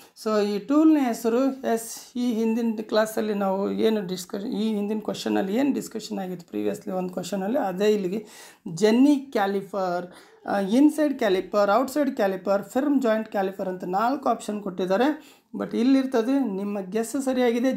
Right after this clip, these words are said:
ಜೆನ್ನಿ ಕ್ಯಾಲಿಪರ್ ಅಂತ ಹೇಳ್ತೀವಿ. ಜೆನ್ನಿ ಕ್ಯಾಲಿಪರ್, it is the marking tool ಅಂತ ಹೇಳ್ತೀವಿ. ಔಟ್ಸೈಡ್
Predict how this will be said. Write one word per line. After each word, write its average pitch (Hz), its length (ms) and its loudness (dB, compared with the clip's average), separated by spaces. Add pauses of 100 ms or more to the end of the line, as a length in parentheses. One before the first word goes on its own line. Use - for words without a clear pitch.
ಜೆನ್ನಿ 220 380 2
ಕ್ಯಾಲಿಪರ್ 202 500 -4
ಅಂತ 185 180 -4
ಹೇಳ್ತೀವಿ. 190 380 -4
ಜೆನ್ನಿ 196 320 -4
ಕ್ಯಾಲಿಪರ್, 208 480 -4
it 262 140 0
is 240 140 0
the 226 120 0 (100)
marking 269 460 4 (120)
tool 233 240 -4
ಅಂತ 196 200 -8
ಹೇಳ್ತೀವಿ. 170 400 -6 (320)
ಔಟ್ಸೈಡ್ 226 480 2